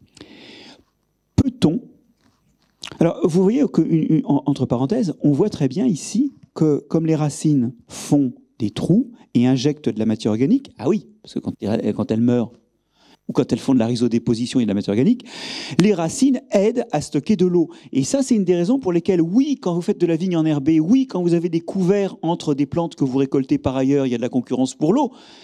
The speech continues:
mais il y a plus d'eau au total. Et je voudrais terminer en me posant la question, comment augmenter le stock d'eau ? C'est-à-dire, comment faire pour qu'il y ait plus d'eau ? Alors, on devine qu'il faut qu'il y ait de la matière organique, on devine qu'il faut qu'il y ait de la vie dans les sols parce qu'elle fait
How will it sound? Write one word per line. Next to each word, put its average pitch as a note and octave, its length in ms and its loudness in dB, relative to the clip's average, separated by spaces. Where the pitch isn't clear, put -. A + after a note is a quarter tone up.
mais D3+ 160 4
il D#3 40 2
y F#3 60 2
a G3 60 2
plus C4+ 500 2
d'eau F#3 160 4
au - 120 -6
total. A2 480 -10
Et C3 60 4
je B2 40 0
voudrais G#3+ 140 2
terminer G3+ 420 2
en A#3+ 60 2
me F#3 40 0
posant F3+ 200 0
la F3 80 -2
question, B3 320 0
comment A#3 320 0
augmenter G3 400 0
le F#3+ 100 2
stock D#3+ 340 -2
d'eau ? B2 220 -2
C'est-à-dire, A#2+ 240 -2
comment F3 240 2
faire A#3+ 360 -2
pour C3+ 140 -2
qu'il F#3+ 60 -2
y - 20 0
ait - 20 0
plus F3+ 220 0
d'eau ? D#3 100 2
Alors, G#2 140 -6
on G#2+ 80 -10
devine D3+ 180 -2
qu'il - 80 -14
faut - 80 -6
qu'il - 80 -4
y A2+ 40 2
ait G2+ 60 0
de G2 40 0
la G#2+ 40 -2
matière C3 140 -2
organique, G#3+ 380 2
on C#3 60 2
devine D3 260 -2
qu'il - 80 -8
faut C3+ 100 -10
qu'il B2+ 120 0
y - 20 -8
ait - 0 -
de A#2 80 0
la A#2+ 40 4
vie B2+ 140 -4
dans D#3+ 120 4
les D3+ 100 -2
sols D3 240 -2
parce - 160 -8
qu'elle A2 120 -6
fait A#2 240 -4